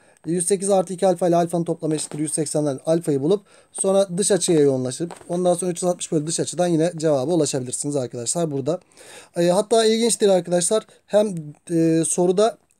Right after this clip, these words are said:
e, M S Ü sınavında, e, hem düzgün beşgen sorusu hem de düzgün altıgen sorusu, e, olarak katlamanın içinde de sormuş ya. Hem beşgeni hem altıgeni sormuş.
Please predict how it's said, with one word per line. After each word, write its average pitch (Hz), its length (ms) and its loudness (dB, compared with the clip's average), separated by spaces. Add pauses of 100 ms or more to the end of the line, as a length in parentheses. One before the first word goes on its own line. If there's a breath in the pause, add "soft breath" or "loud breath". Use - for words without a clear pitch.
e, 147 60 -4 (600)
M 160 180 0
S 196 120 2
Ü 214 100 2
sınavında, 180 540 0 (480 soft breath)
e, 151 400 0
hem 196 320 0
düzgün 196 280 -2
beşgen 214 320 0
sorusu 208 380 0
hem 208 160 2
de 208 100 0
düzgün 175 220 -2
altıgen 190 440 2
sorusu, 151 440 -4 (420 soft breath)
e, 147 240 4
olarak 165 420 2
katlamanın 170 380 0
içinde 165 260 -4
de 165 100 2
sormuş 185 360 -4
ya. 135 120 -2 (240 loud breath)
Hem 220 260 0
beşgeni 214 320 2
hem 208 160 2
altıgeni 180 380 2
sormuş. 180 440 0